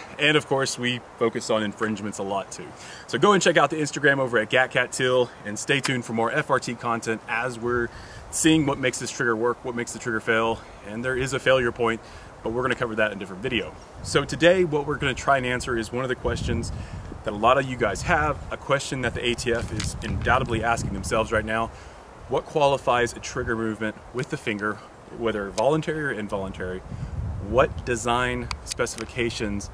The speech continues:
match the qualification to call it a machine gun by the A T F standards, or N F A, however you wanna look at it? So today what we've got is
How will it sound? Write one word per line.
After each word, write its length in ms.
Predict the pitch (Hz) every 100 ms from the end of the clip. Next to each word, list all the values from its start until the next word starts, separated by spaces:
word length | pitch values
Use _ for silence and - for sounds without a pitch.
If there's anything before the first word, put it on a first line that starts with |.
| -
match 400 | 110 117 127 -
the 80 | 120
qualification 720 | 123 117 123 - 113 - 117
to 60 |
call 340 | - - 165 113
it 100 | 110 - - - - -
a 120 | 107
machine 500 | 104 - - 165 170
gun 320 | 104 98 95 - -
by 160 | - 113
the 100 | 113
A 120 | 107
T 200 | 107 110
F 120 | 98
standards, 560 | - 135 127 90 78 -
or 240 | - 101 101 - - - -
N 120 | 107
F 120 | 104
A, 140 | 107 101
however 220 | 107 98
you 80 | 101
wanna 100 | 95
look 220 | 127 117
at 140 | 82
it? 60 | 78 - - -
So 160 | - 147
today 400 | - 127 226 208
what 200 | 143 139
we've 200 | 123 113
got 280 | 123 113 117 - - - -
is 480 | 160 131 110 135 -